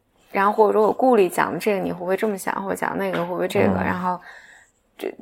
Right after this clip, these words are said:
Speaker 2: 不知做，
Speaker 1: 就是
Speaker 2: 如何做决断，
Speaker 1: 对，对，你，你之，
Speaker 2: 是不是这样？
Speaker 1: 对，对，对，或者之前你的一些东西和现在的东西有矛盾，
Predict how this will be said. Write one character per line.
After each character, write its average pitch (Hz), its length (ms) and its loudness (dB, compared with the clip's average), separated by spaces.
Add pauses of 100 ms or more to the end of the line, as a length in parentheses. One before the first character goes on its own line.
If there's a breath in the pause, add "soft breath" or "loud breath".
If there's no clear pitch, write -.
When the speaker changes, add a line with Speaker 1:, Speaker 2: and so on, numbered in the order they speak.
(120)
Speaker 2:
不 135 100 6
知 151 140 6
做， 139 180 6
Speaker 1:
就 180 80 0
是 160 80 0
Speaker 2:
如 120 80 8
何 135 120 6
做 127 140 8
决 95 220 6
断， 151 220 6
Speaker 1:
对， 104 140 2
对， - 20 0
你， - 120 -2
你 180 140 -2
之， - 0 -
Speaker 2:
是 - 20 -2
不 98 60 2
是 190 60 2
这 196 60 6
样？ 92 140 0
Speaker 1:
对， 196 120 0
对， 190 140 -2
对， - 260 -4
或 208 160 -2
者 202 40 0
之 202 160 -4
前 185 360 -6
你 180 100 -6
的 165 60 -4
一 175 100 -6
些 190 260 -2 (200)
东 208 180 -2
西 196 140 -6
和 175 80 -6
现 190 180 -8
在 190 100 -4
的 180 60 -4
东 185 160 -6
西 180 180 -6
有 160 140 -2
矛 165 240 -4
盾， 208 240 0